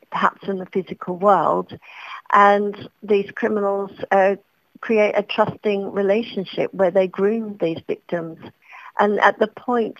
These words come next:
that they start asking for money, they've already developed a very close relationship with these,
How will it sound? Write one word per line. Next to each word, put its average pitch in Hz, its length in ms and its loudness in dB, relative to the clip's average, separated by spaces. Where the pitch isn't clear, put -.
that 202 200 4
they 190 260 4
start 196 280 2
asking 190 400 -2
for 190 160 -6
money, 202 320 0
they've 190 200 0
already 202 640 0
developed 185 380 2
a - 20 -4
very 180 200 0
close - 420 -6
relationship 180 800 -4
with 175 160 -10
these, 165 300 -4